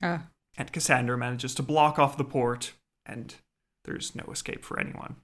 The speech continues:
Speaker 1: Yeah, excellent.
Speaker 2: So, in early three sixteen, Cassander writes to Olympias, says, "Hey, listen, I'll save the life in you and your family if you just open the gates."
Speaker 1: Hmm.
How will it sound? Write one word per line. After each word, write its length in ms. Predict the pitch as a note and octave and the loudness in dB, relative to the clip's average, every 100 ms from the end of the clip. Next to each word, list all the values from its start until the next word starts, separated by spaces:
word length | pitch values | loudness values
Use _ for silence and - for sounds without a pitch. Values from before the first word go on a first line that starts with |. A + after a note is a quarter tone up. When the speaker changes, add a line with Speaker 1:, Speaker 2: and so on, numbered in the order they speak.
| - | -8
Speaker 1:
Yeah, 300 | C4+ G#3+ F3+ - _ _ _ _ F4 | -2 0 -2 -4 _ _ _ _ -8
excellent. 760 | A#3+ G3+ - G#3+ F#3+ A3 A#3+ - - _ _ _ _ _ _ _ _ _ _ _ | -4 -2 -2 -4 -2 -2 -4 -8 -20 _ _ _ _ _ _ _ _ _ _ _
Speaker 2:
So, 400 | - C#3 A#2+ B2+ C#3+ | -4 0 2 2 0
in 160 | C#3 C3+ | -2 8
early 420 | E3+ E3+ D#3+ D3 | 10 12 10 8
three 280 | B2+ - C3+ | 6 4 4
sixteen, 720 | - - - B3 B3 A3+ - - | 4 2 4 4 2 0 -2 -6
Cassander 680 | D#3 - C#3+ C3+ C3 B2+ B2+ | 0 6 8 8 6 6 4
writes 320 | - D#3+ D#3 - | 4 6 6 4
to 100 | C#3 | 2
Olympias, 400 | C3 B2+ C3+ C3 | 4 4 2 2
says, 560 | B2+ A2+ A2+ A2 - - _ _ - | 2 2 2 -2 -6 -8 _ _ 0
"Hey, 180 | C#3+ | 4
listen, 380 | C3+ B2 - B2+ - | 4 2 -2 -4 0
I'll 140 | B2 | 2
save 280 | C3 F3+ F#3+ | 4 4 6
the 60 | |
life 280 | F#3+ F3+ F3+ | 6 6 4
in 80 | D3+ | 2
you 180 | C3+ D#3+ | 4 4
and 120 | F#3 | 2
your 80 | F#3+ | 2
family 520 | F#3 C#3+ B2+ B2+ B2 | 6 6 6 4 0
if 140 | - B2 | -2 -2
you 60 | |
just 240 | B2 B2 - | -2 0 0
open 240 | C3+ B2+ | -2 -2
the 80 | B2 | -2
gates." 420 | - - - - - _ _ - | -4 -4 -6 -8 -12 _ _ -2
Speaker 1:
Hmm. 220 | E3+ | 0